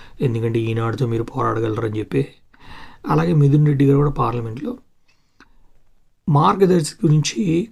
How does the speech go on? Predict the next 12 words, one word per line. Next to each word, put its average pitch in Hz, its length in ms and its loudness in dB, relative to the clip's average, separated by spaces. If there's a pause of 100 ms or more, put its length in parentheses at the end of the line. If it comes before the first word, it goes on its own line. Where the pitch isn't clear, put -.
కంప్లైంట్ 156 500 2
చేశారని 151 300 4
ఎవడైనా 127 380 0
ఉన్నాడా? 101 340 -6 (200)
ప్రజలు 107 320 -4 (1500)
వాళ్ళు 143 220 8
కంప్లైంట్ 151 420 2
చేసిన 151 220 4
డబ్బులు 120 300 2
పోయాయని 131 420 0
ఎవరైనా 120 240 -2
చెప్పారా? 107 420 -4